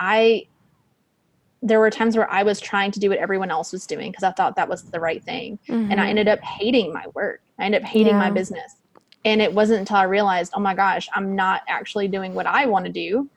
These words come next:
Speaker 1: Um, and because I didn't have something like this, I was just kind of just showing up every day without any kind of, you know, awareness. It, it di-, it took me a long time to figure it out. Whereas now it's pretty, c-, I can pretty much recognize <laughs> right away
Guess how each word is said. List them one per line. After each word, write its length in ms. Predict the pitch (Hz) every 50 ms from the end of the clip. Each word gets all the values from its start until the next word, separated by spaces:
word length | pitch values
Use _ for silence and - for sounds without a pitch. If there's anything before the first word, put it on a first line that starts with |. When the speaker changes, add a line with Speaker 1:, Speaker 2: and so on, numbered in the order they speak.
| _ _ _ _ _ _ _ -
Speaker 1:
Um, 420 | 202 185 185 185 185 185 185 214 - _ _ -
and 120 | 226 226
because 220 | 233 226 247 226
I 60 | 247 233
didn't 180 | 254 208 214
have 300 | - - - 220 285 311
something 300 | 311 - 233 214 202 190
like 220 | 190 175 180 - -
this, 180 | 196 196 - 196
I 60 | 196
was 120 | 202 196
just 200 | - 202 - -
kind 180 | - - 208 202
of 120 | 202 185
just 240 | 190 190 180 - -
showing 440 | - - - 220 208 208 208 202 202
up 100 | 208 202
every 200 | 202 196 196 190
day 160 | 185 185 190
without 240 | 190 185 185 185 180 -
any 200 | 190 190 190 190
kind 260 | - - 196 190 185
of, 60 | 180 - _ _ _ _ _ _ _ -
you 80 | 208 202
know, 280 | 196 185 180 175 - -
awareness. 760 | 196 190 185 196 233 247 226 196 185 196 - - - - _ _ _ _ _ _ _ _ _ _ _ _ _ _ _
It, 200 | - - - _ _ _ -
it 140 | 233 214 202
di-, 120 | 262 - -
it 140 | 220 233 -
took 140 | - 247 -
me 100 | 240 233 220
a 60 | 202
long 260 | 202 202 208 208 202
time 260 | - - 208 208 208
to 80 | 190 180
figure 340 | - - 196 190 196 180 170
it 80 | 170
out. 300 | 175 175 - 127 135 -
Whereas 260 | 208 214 214 202 180
now 560 | 196 196 185 170 160 175 202 254 339 370 359 - -
it's 240 | 220 214 - - - _ _ _
pretty, 520 | - - - 269 254 294 302 294 262 - _ -
c-, 60 | - - -
I 140 | - 202 226 233
can 440 | - 277 262 254 240 233 233 - -
pretty 260 | - - - 262 302
much 220 | 370 359 - -
recognize 640 | 226 226 226 226 240 - 214 202 208 214 202 196 190
<laughs> 20 | 185
right 240 | 180 185 208 196
away 520 | 202 185 175 170 160 160 185 247 330 403